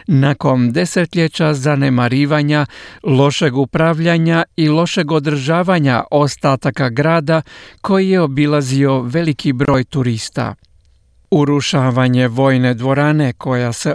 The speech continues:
obično naziva Vojarna gladijatora, dvije tisuće desete godine uzbunilo je svijet, a ovaj poznati arheološki lokalitet bio je izložen opasnosti gubitka statusa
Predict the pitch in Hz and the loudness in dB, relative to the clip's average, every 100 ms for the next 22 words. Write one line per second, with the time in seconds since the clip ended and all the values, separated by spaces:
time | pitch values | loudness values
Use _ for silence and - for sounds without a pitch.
0 | - 151 143 - 151 123 123 139 135 139 | 0 0 0 -4 -2 0 2 0 0 0
1 | 123 120 117 151 151 147 135 131 123 131 | 0 -2 0 0 0 0 0 0 0 0
2 | 131 131 147 151 - 131 120 104 - - | 0 0 0 0 -2 -4 -2 -4 -6 -16
3 | - - - 170 127 147 143 147 131 135 | -20 -18 -6 -2 0 0 0 -4 -4 -6
4 | - 127 110 143 160 175 147 156 131 156 | -4 -4 -2 -2 0 -4 -2 -2 0 -2
5 | 143 147 143 131 - - - 151 165 147 | 0 0 0 -2 -10 -18 -4 0 2 0
6 | 139 175 185 175 160 160 156 - 151 165 | 0 2 2 2 2 2 -2 -4 0 2
7 | 160 - - - - - 147 147 135 135 | 0 -2 -16 -20 -6 0 2 2 2 0
8 | 131 - 147 143 143 135 156 131 127 - | 0 0 0 2 0 -2 0 0 -2 -2
9 | 139 131 135 127 - 135 120 117 - 120 | 0 2 0 -2 -2 -2 0 0 0 0
10 | 143 - 156 151 - - - - 131 139 | 0 0 0 -2 -6 -20 -10 -2 0 2
11 | 156 165 156 156 151 165 147 147 135 - | 2 0 0 0 0 -2 0 0 -2 -2
12 | 139 143 - 156 139 - 143 127 135 156 | -2 -2 -2 -2 -2 -2 -4 0 0 0
13 | 165 - 175 147 - 147 143 160 139 - | -4 -2 -4 -4 -4 -2 -2 -2 -4 -2
14 | 139 | -4